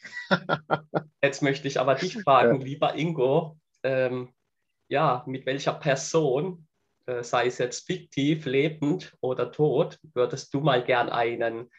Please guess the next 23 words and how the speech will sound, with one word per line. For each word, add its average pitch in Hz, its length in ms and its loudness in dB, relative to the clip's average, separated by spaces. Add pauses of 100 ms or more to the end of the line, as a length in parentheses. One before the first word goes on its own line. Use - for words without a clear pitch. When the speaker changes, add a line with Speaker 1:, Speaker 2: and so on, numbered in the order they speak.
(260)
Speaker 2:
Kaffee 143 760 2
trinken 147 480 -2
gehen 160 340 0
und 123 180 -2
welchen 131 300 0
Ort 127 300 2
würdest 131 380 0
du 127 280 -2
Speaker 1:
Hm. 101 240 -4 (160)
Speaker 2:
da 117 260 2
wählen? 113 440 0
Hast 123 240 -4
du 135 60 -2
da 117 200 0
für 117 200 -4
uns 127 360 -8
einen 123 400 -4 (160)
Tipp? - 320 0 (400)
Speaker 1:
<laughs> - 760 -2
Das - 280 2
kommt 113 160 2
jetzt 110 200 2
überraschend. 107 540 2